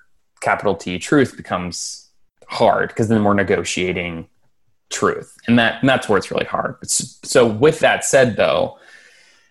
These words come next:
I do think that hard traditional journalism is pretty healthy in terms of, you know, in-depth features, investigative pieces.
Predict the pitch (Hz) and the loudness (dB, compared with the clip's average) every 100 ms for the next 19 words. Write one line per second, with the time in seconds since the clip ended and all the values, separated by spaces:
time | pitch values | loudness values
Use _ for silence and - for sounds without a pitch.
0 | - - 113 127 127 127 107 101 - - | -4 -2 2 4 4 4 2 0 -4 -16
1 | _ _ _ _ _ _ _ _ _ 104 | _ _ _ _ _ _ _ _ _ 0
2 | 104 98 92 - _ _ - - 107 104 | 2 2 0 -4 _ _ -10 0 2 2
3 | - - 110 - 110 101 95 101 95 92 | -2 0 2 2 0 -2 0 0 2 0
4 | 90 92 90 87 - _ _ 104 95 - | -2 -4 -6 -8 -12 _ _ 0 0 -2
5 | - 107 101 98 95 95 120 117 107 107 | -2 0 0 2 2 4 4 4 2 -2
6 | 92 110 98 95 95 90 87 85 - _ | -2 -2 -2 0 2 2 2 -4 -12 _
7 | _ _ _ _ _ 101 90 - 120 113 | _ _ _ _ _ -6 -4 0 4 4
8 | 107 - 101 95 98 98 92 - - - | 2 0 -2 0 2 2 0 -4 -8 -12
9 | - _ _ _ - 110 104 - 101 90 | -18 _ _ _ -4 0 0 0 -2 -2
10 | - 95 - 95 92 92 - - | -2 -2 0 0 0 0 -4 -6